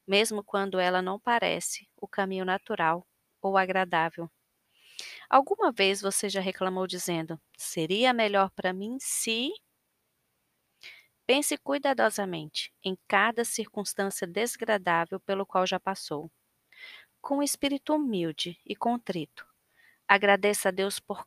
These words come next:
cada uma delas. Fique firme em sua obediência a Deus. Firme, obedeça a Deus. Ela o levará a uma terra aonde manda,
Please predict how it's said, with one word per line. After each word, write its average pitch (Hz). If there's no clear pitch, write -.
cada 247
uma 240
delas. -
Fique 233
firme 262
em 254
sua 247
obediência 220
a -
Deus. 170
Firme, 196
obedeça 208
a -
Deus. 160
Ela 220
o -
levará 190
a 185
uma 202
terra 156
aonde 180
manda, 170